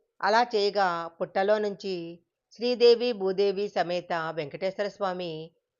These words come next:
స్వయంభూ విగ్రహం బయటపడింది. ఇలా బయటపడిన తర్వాత స్వామివారి విగ్రహాన్ని ప్రతిష్ఠించారు. ఇదంతా జరిగిన తర్వాత కొన్ని రోజులకు స్వామివారి కోసం ఆలయాన్ని నిర్మించటం జరిగింది.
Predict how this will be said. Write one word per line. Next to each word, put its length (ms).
స్వయంభూ 420
విగ్రహం 420
బయటపడింది. 680
ఇలా 240
బయటపడిన 580
తర్వాత 480
స్వామివారి 600
విగ్రహాన్ని 680
ప్రతిష్ఠించారు. 800
ఇదంతా 480
జరిగిన 380
తర్వాత 480
కొన్ని 220
రోజులకు 560
స్వామివారి 560
కోసం 380
ఆలయాన్ని 580
నిర్మించటం 640
జరిగింది. 500